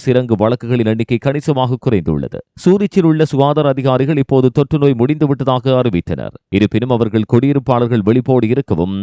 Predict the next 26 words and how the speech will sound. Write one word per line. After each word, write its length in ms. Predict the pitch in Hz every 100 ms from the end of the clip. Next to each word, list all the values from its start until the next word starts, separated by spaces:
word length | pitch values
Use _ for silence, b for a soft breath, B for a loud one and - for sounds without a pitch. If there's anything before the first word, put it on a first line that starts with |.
| 101
தீவிர 340 | 180 190 190 143
அரிப்பு 280 | 120 151 165 147
அல்லது 220 | 135 131 -
சொறி 200 | 143 165 151
போன்ற 280 | 147 135 123
அறிகுறிகள் 340 | 131 135 135 131 117
தோன்றினால் 440 | 123 127 120 143 131
மருத்துவ 340 | 127 135 147 120
ஆலோசனையை 480 | 131 127 131 123 117
பெறவும் 340 | 127 123 120 104
நினைவூட்டுகிறார்கள். 880 | 123 143 120 101 87 80 69 - 71 - -
தொற்று 200 | 127 120 117
நோய்களுக்கான 580 | 113 113 110 113 110 101
தீர்வு 200 | 123 120 117
காண்பதில் 420 | 117 110 113 143
விரைவான 400 | 120 120 120 120 95
நடவடிக்கை 500 | 110 120 113 113 151
மற்றும் 260 | 131 131 113
பொது 180 | 135 147
சுகாதார 480 | 143 127 123 123 120 104
ஒருங்கிணைப்பின் 600 | 127 123 120 113 120 98
முக்கியத்துவத்தை 600 | 123 135 127 143 - 82 92 95 - 98
இந்த 220 | 92 90 80
வளர்ச்சி 460 | 110 127 120 - 110 110
எடுத்து 340 | 101 113 139 135
காட்டுகிறது. 640 | 120 90 98 90 80 80